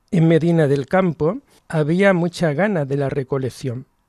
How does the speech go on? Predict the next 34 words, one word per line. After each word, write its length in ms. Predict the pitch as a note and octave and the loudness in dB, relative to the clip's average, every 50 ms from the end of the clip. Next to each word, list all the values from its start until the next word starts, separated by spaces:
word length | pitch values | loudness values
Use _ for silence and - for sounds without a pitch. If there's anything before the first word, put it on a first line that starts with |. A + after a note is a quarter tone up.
| _ _ | _ _
¿Cómo 240 | - A#3 B3+ D4 D4 | 0 0 0 0 0
se 180 | - - G#3+ | -2 -2 -2
puede 260 | - - F#3 F3+ E3 | -2 -2 -2 0 0
hacer 320 | D#3+ D3+ - - E3+ E3+ D#3+ | 0 -2 -2 0 0 0 0
un 160 | D#3+ F3 D#3 | 0 -2 -2
convento 840 | - - C#3 C3+ C3+ C3 D#3 F3 F3 D#3+ - - C#3+ C#3 B2+ C3 - | -2 -2 -2 0 0 0 0 0 0 -2 -2 -2 -4 -2 -4 -4 -6
donde, 420 | - F3 C#3+ D#3+ D#3 D#3 D3+ D3 D3 | -6 -4 -2 0 0 0 0 0 -2
abstraídas 640 | C#3 - - - C#3+ D3+ E3+ G3 F3+ G3+ F#3+ - - | -2 -4 -4 -4 -2 -2 -2 -2 -2 -4 -4 -4 -4
de 180 | D#3 C#3 D3 | -4 -4 -4
todo, 420 | C#3 - - E3+ D#3+ C3 B2 B2+ D#3 - _ | -4 -4 -4 -4 -2 -2 -4 -6 -8 -12 _
se 260 | - - - F3 E3 | -12 -8 -4 -4 -4
pueda 340 | - - G3 A3 A3 A#3+ A3+ | -2 -2 -2 0 0 0 -2
con 200 | - - F#3+ E3+ | -2 0 0 0
más 180 | E3 F3 F#3 - | 0 0 -2 -2
perfección 840 | - F#3+ F#3 E3 - - D#3 D3 - - D#3+ D#3+ D#3+ E3 D#3+ D#3 - | -4 -4 -4 -4 -4 -6 -6 -6 -6 -4 -4 -2 -2 -2 -2 -4 -6
servir 480 | - - - - E3 D#3 D3+ F3 G3 A3+ | -10 -10 -6 -4 -4 -4 -4 -4 -4 -4
a 80 | G#3 F3+ | -6 -6
Dios? 340 | D3 A2+ G2+ A2 - - _ _ _ _ _ _ _ | -6 -8 -10 -14 -18 -20 _ _ _ _ _ _ _
Sor 240 | - - - D#3+ F#3 | -8 -2 2 2 4
Ángela 600 | G#3+ A3+ G#3+ - - F3+ E3+ F#3+ G3 G#3 A3+ A#3 | 4 4 2 -2 -2 -2 0 0 0 0 -2 -4
sabía 640 | - - - C#3+ C3+ D3 E3 F3 F#3 G3 G3+ G3+ G3 | -6 -6 -6 -4 -4 -2 -2 0 2 2 0 0 -2
que 240 | - - D3+ D3 D3+ | -4 -4 -2 -2 -2
se 520 | - - - D3+ C#3+ C#3 C#3+ D3 C#3+ C#3 - | -4 -4 -4 -2 -2 -2 -2 -2 -4 -4 -6
haría 440 | - C#3+ C#3+ E3 F3 G3+ G3+ G3+ G3+ | -6 -6 -6 -4 -4 -2 -2 -2 -4
sin 280 | - - - D#3+ D3 | -4 -6 -6 -6 -4
la 80 | C#3+ C#3 | -4 -4
menor 400 | C3+ C3 C3 C3 C3+ C3+ C#3 C3 | -4 -2 -2 -4 -4 -4 -6 -6
duda, 280 | D3 D3+ C#3+ C3+ C3 - _ _ _ _ _ | -6 -6 -8 -8 -10 -16 _ _ _ _ _
pero 220 | - E3+ E3 F#3 G3+ | -4 -2 0 0 0
hay 100 | A3+ B3 | 0 0
que 140 | - - A3+ | -2 -4 -8
esperar 580 | G#3 - - F#3+ E3+ F3+ F3 F3 F3 - - - | -6 -6 -6 -4 -2 -2 -2 -2 -4 -6 -8 -6
nueve 360 | D#3 D#3 E3 F#3+ G3+ F3 D#3+ | -4 -2 -2 -2 -2 0 0
años 500 | E3 E3+ E3 D3+ C#3 B2+ B2+ C3+ - - | 0 0 0 -2 -4 -6 -8 -10 -12 -16